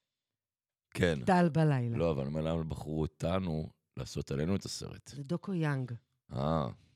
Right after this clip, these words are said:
Speaker 2: תבין.
Speaker 1: זה יאנג, זה לא כבר, אנחנו שמה לא.
Speaker 2: לא,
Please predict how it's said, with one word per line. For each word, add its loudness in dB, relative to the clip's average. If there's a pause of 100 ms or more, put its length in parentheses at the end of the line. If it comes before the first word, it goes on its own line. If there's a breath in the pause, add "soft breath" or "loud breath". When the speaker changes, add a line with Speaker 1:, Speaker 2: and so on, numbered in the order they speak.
(160)
Speaker 2:
תבין. -2
Speaker 1:
זה 2
יאנג, 2
זה 2
לא 2
כבר, -6
אנחנו -6
שמה -8
לא. -8 (640)
Speaker 2:
לא, 0